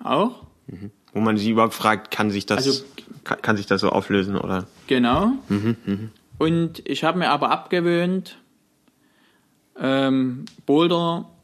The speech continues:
Speaker 1: oder den eigenen Anspruch zu haben, Boulder unbedingt immer durchzusteigen oder Routen.
Speaker 2: Ja.
Speaker 1: Weil man, äh, erst-, erstmal hat man beim Schrauben nie die Zeit dazu.
Speaker 2: Mhm.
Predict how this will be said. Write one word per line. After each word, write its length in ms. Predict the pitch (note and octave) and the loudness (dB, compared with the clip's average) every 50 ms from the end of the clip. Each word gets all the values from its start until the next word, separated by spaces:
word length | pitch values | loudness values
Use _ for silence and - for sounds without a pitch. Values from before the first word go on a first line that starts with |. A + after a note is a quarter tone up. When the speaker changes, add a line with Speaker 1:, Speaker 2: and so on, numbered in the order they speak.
| _ - | _ -8
Speaker 1:
oder 120 | - B2 B2+ | -4 -2 -2
den 200 | B2 C3+ B2+ B2 | 0 0 0 2
eigenen 320 | - B2+ D#3 E3+ D#3 C3+ | 2 2 0 2 0 -2
Anspruch 460 | - - D#3+ F3 F3 - - D#3+ D#3+ | -2 -2 -2 -2 -2 -2 -4 -4 -4
zu 160 | - - D3+ C3+ | -4 -6 -2 0
haben, 440 | C#3 C#3+ D#3+ E3 E3+ F3 E3 D3+ - | 0 0 0 0 -2 -4 -4 -6 -2
Boulder 480 | - C#3+ D#3 E3+ F3 E3+ E3 - - - | 2 4 4 4 4 2 0 -2 -2 -2
unbedingt 340 | E3 E3 D#3+ D#3+ D3 A2+ - | 0 0 2 0 -2 -2 0
immer 140 | D#3 C#3+ | 0 0
durchzusteigen 1080 | B2 - D3+ D#3 E3 F3+ F3 F3 - - - - - - A2+ G#2+ G2+ G2+ - F#2+ F#2 F2+ - _ _ _ _ _ _ - | 0 2 4 6 6 6 4 2 -4 -8 -12 -10 -4 -2 -2 0 -2 -4 -6 -8 -12 -14 -16 _ _ _ _ _ _ -2
oder 160 | A#2+ A2 G#2+ | 0 2 2
Routen. 520 | G2+ - D3 D#3+ D#3 D#3+ B2+ G2 F2 - - - _ _ _ _ - - - | 4 6 6 6 6 6 2 2 2 -4 -14 -20 _ _ _ _ -20 -12 -6
Speaker 2:
Ja. 260 | G#2+ G2+ G2 G2 G2+ - - - - - - _ _ _ _ _ _ _ _ _ _ _ _ - - - - | -2 -2 0 0 -2 -4 -10 -20 -20 -20 -20 _ _ _ _ _ _ _ _ _ _ _ _ -20 -20 -12 -4
Speaker 1:
Weil 760 | - B2+ B2 B2+ C#3 D3 D3+ D#3 D#3+ E3 E3 E3 D#3+ D#3 C3+ - - - - _ _ _ _ _ _ _ _ _ _ | 2 4 6 6 6 6 6 6 6 6 6 6 4 4 0 -2 -6 -20 -20 _ _ _ _ _ _ _ _ _ _
man, 800 | - C3 C3+ C3+ C3 C3+ C3+ C3+ C3+ C3+ C#3 C3+ C3+ C3+ C3 C3 - - - - - _ _ - _ - - - - _ _ _ _ - | 0 2 4 6 6 6 6 6 6 6 6 6 6 6 4 4 2 -2 -6 -16 -20 _ _ -20 _ -20 -20 -20 -20 _ _ _ _ -2
äh, 60 | C3 - | 0 0
erst-, 180 | - C#3 - - | 0 0 -2 0
erstmal 300 | A#2+ A#2+ C3+ - C#3 C3+ | 0 0 2 0 -2 -2
hat 100 | C3 - | 0 0
man 100 | C3+ A#2+ | 2 2
beim 120 | A#2 A#2 | 2 2
Schrauben 200 | - - B2 C3 | 2 0 2 2
nie 80 | C3 A#2+ | 2 2
die 100 | A2+ A2+ | 2 0
Zeit 320 | - - A2+ - - - | -2 -2 -2 -2 0 0
dazu. 400 | E3 F3 - - F#3+ G3 G#3+ A3+ A3+ - - _ _ _ _ - | -2 -4 0 0 2 4 4 2 0 -4 -18 _ _ _ _ -10
Speaker 2:
Mhm. 280 | G2 F#2 F2+ F#2 F#2+ | -8 -6 -6 -6 -8